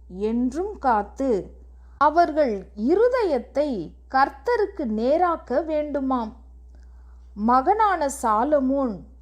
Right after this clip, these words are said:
ஆலயம் கட்டும்படிக்கு அவனுக்கு உத்தம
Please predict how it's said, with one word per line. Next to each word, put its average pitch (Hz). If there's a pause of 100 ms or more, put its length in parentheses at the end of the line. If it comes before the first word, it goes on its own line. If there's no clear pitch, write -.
(260)
ஆலயம் 349
கட்டும்படிக்கு 240 (440)
அவனுக்கு 285
உத்தம 403